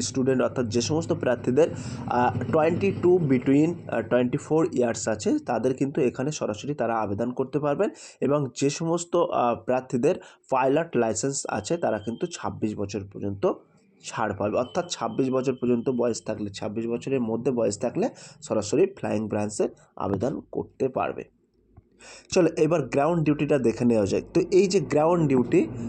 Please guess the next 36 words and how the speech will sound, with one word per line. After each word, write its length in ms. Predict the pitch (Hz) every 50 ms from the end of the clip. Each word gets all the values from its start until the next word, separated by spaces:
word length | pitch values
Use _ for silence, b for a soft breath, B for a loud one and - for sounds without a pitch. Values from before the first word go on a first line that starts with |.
| B B B
আহ, 100 | 135 123 117 117
টেকনিক্যাল 460 | 143 139 147 147 143 139 165 160 160
ও 80 | 156
নন 380 | 151 143 131 127 127 131 135 -
টেকনিক্যাল 440 | 135 123 117 127 127 - 123 120 113
ব্রাঞ্চ, 320 | 98 113 123 143 151 -
এক্ষেত্রে 420 | 123 120 - 139 131 - - 147 139
কিন্তু, 400 | 143 139 127 120 160 170 - -
আহ, 180 | - 123 - 110
যে 160 | 104 123 123
সমস্ত 360 | - - 147 147 147 - 151
প্রার্থীদের 480 | 147 - 127 117 113 - 120 120 127 123
কুড়ি 280 | - - 120 117 113
থেকে 260 | - 127 123 123 135
ছাব্বিশ 360 | 127 - - 117 113 120 110 113
বছরের 280 | 110 107 107 113 117
মধ্যে 220 | 113 113 113 117 107
বয়স 320 | 113 113 113 117 120 139
আছে 200 | 135 - 202 202 - B B B B B
তারা 160 | - 123 113 107
কিন্তু 240 | - 110 110 123
সরাসরি 480 | 123 - - - 95 95 - - - - -
এখানে 300 | - - - 98 110 131
আবেদন 500 | - - - - - - - - - 208 - - -
করতে 300 | - 98 101 - 110 95
পারবে। 240 | 98 92 78 - - _ _ _ _ _ _ _ _ -
ক্লিয়ার? 260 | - 160 185 302 302 - - _ _ _ B B B B B B B B B B
এবার 280 | B 135 139 156 190 185
আমরা 180 | 185 185 190 175
সরাসরি 440 | - - 147 170 160 - - 185
দেখে 260 | 156 139 139 135 156 151
নেব 140 | 151 170
শিক্ষাগত 600 | 180 - - - 143 - - 151 - 143 139 -
যোগ্যতা, 440 | 127 117 - 117 104 110 120 120 120
যেটা 280 | 110 - 156 156 170 160
মূল 320 | 127 117 127 147 160 151